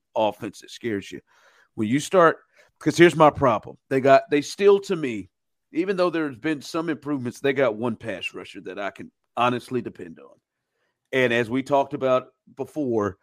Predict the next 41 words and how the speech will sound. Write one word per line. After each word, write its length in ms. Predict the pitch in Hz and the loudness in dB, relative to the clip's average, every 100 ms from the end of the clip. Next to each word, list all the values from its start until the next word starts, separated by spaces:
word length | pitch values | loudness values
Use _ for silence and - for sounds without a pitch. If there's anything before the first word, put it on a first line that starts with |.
| _ _ - | _ _ -10
like, 220 | 117 98 | -10 0
their, 280 | 139 143 143 117 | 4 4 4 2
their 180 | 139 | 0
defensive 560 | 135 151 147 143 143 113 | 0 -4 -4 -6 -4 -2
ends, 300 | 131 139 107 | -2 -2 -6
their 120 | 127 | -6
guys 340 | 113 131 131 127 | 0 4 2 0
coming 260 | 143 135 | -8 -6
off 180 | 127 127 | -4 -6
the 160 | 113 117 | -6 -4
edge, 400 | 127 135 127 _ _ _ _ - | -4 -4 -10 _ _ _ _ -14
like, 240 | 107 98 _ _ _ _ _ _ _ _ _ - - 113 | -14 -14 _ _ _ _ _ _ _ _ _ -20 -20 -18
like 220 | 107 120 - | -8 -8 -2
they, 200 | 135 143 | -4 -4
they, 180 | - 131 - | -10 -12 -8
they're 220 | 123 143 | 0 2
not 260 | 143 139 113 | 4 0 2
rushing 380 | 139 135 131 | -2 -2 -10
the 100 | 117 | -12
passer 480 | 104 127 120 113 - | -10 -2 -2 -2 -8
with 220 | 104 104 - | -14 -14 -14
ease. 380 | 107 87 78 - | -14 -14 -18 -6
They 180 | 127 | -4
get 280 | 131 123 113 | -2 -4 -4
a 160 | 110 110 | -4 0
lot 240 | 113 107 | 0 0
of 80 | 95 - | -4 -2
effort, 440 | 139 - 151 - | -4 -2 -10 -10
coverage 420 | - 143 123 131 | -6 -6 -4 -12
sacks, 480 | - 143 123 113 - | -10 -4 -2 -2 -8
and 180 | 98 - | -16 -12
bull 300 | 139 131 123 | -6 -4 -2
rushes, 560 | 120 127 113 127 113 110 | -2 -2 -4 -8 -8 -8
and 120 | 104 | -6
there's 220 | 131 131 | -6 -4
not 220 | 131 117 | -2 -2
any 240 | 113 123 120 | -2 -4 -4
kind 260 | 123 113 | -6 -8
of 80 | 98 | -8
Sutton 420 | - 147 107 113 | -6 -6 -6 -8
guy 460 | 104 117 113 107 | -2 0 2 0